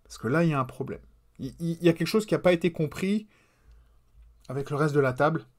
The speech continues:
Au moment de la session zéro, ou peut-être au cours de la campagne, il, il y a une,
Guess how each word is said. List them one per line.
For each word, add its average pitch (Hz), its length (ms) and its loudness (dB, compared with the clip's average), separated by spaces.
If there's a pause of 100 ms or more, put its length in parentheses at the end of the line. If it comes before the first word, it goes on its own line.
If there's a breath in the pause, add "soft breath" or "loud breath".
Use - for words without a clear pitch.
(160)
Au 147 80 -6
moment 170 220 4
de 214 60 6
la 208 80 8
session 202 300 0
zéro, 202 540 6
ou 180 60 -2
peut-être 170 380 2
au 175 60 0
cours 196 260 0
de 180 80 4
la 175 140 4
campagne, 160 460 0 (600 soft breath)
il, 151 280 -8
il 165 100 -2
y 175 80 6
a 175 40 8
une, 175 240 4